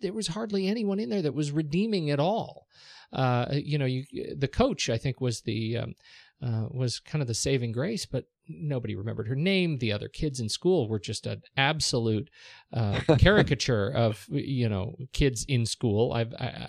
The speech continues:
Speaker 1: I mean, I don't know. I've, it's been a long time since I've been in high school, but, uh, um, you know, I, I certainly don't remember it that way. But what I found so interesting about it was how much emphasis, uh, or, or how I think the psychology of the film plays out,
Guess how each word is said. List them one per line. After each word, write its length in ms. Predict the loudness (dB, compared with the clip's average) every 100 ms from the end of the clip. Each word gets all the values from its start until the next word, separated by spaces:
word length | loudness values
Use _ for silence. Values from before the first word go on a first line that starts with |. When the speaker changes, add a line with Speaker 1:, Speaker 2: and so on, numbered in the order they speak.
| -12
Speaker 1:
I 220 | -8 -2
mean, 120 | 4
I 80 | 4
don't 80 | 6
know. 100 | 4
I've, 120 | 4
it's 140 | 0
been 100 | 0
a 60 | 0
long 160 | 0 0
time 200 | 0 -2
since 180 | -2
I've 100 | -2
been 100 | 0
in 100 | -2
high 140 | -2 -4
school, 280 | -2 -4 -2
but, 200 | -4 -4 -8
uh, 200 | -8 -8 _ _ -20 -20 -20 _ -10
um, 460 | -6 -4 -4 -6 -16 _ _ -20 -18 -8
you 200 | -4 -4
know, 80 |
I, 160 | -2 -4 -4
I 60 | -6
certainly 300 | -4 -4 -4
don't 120 | -2
remember 340 | -2 -2 0 0
it 100 | 0
that 140 | -2
way. 140 | -2 -4 -16 -2
But 120 | 2
what 160 | 2
I 100 | 2 -2 -2
found 300 | 0 0 -4
so 200 | -2 -2
interesting 320 | -2 -4 -4
about 200 | -2 -2
it 80 | 0
was 200 | -2 -2 -10
how 460 | -4 0 0 -2
much 300 | -2 -4 -4 -4
emphasis, 720 | -4 -2 -2 -2 -2 -4 -6 -10
uh, 420 | -8 -10 -6 0
or, 220 | 0 0 -6 -6
or 140 | -2 0
how 260 | 2 0
I 120 | 0 -4
think 160 | -4
the 80 | -4
psychology 640 | -4 -4 0 0 0 0 -2
of 80 |
the 40 | -2
film 280 | -4 -4 -2
plays 340 | 0 0 2
out, 240 | 0 0